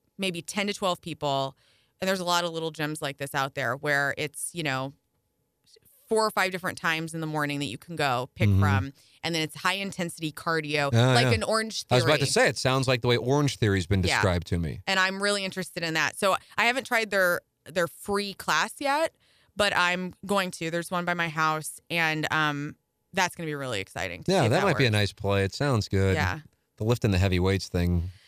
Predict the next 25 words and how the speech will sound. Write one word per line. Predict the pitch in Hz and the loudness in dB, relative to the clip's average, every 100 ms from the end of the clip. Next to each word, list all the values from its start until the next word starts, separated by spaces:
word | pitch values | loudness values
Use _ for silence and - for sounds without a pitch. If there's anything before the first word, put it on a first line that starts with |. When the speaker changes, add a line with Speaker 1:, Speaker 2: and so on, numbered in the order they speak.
| - - | -20 -4
Speaker 1:
Yeah, | 294 294 | 0 2
like, | 240 208 | 2 0
I | 262 | -2
just | 294 | -2
wasn't, | 277 285 302 - | -2 0 -2 -4
I | - 233 | -4 -2
didn't | 285 262 | 0 0
like | 214 214 - | 0 -2 -6
the, | 226 208 | -6 0
I | 247 | 2
liked | 320 - | 0 -2
the | 294 202 | -6 -2
energy | 185 208 208 220 226 | 0 0 0 -2 -2
around | 208 196 202 202 | 0 2 2 0
the | 180 | -2
people | - 226 226 240 240 - | -8 -10 -2 0 0 0
at | 220 220 | -2 -2
my | 226 | -6
CrossFit | 240 226 - 226 | -2 -4 -4 -8
gym. | - 233 226 | -2 0 0
They're | 202 185 | 0 -2
really | 202 196 | -2 -4
sweet, | - - 196 196 180 | -6 -6 -6 -4 -4
and, | 185 | -4
like, | 160 | -6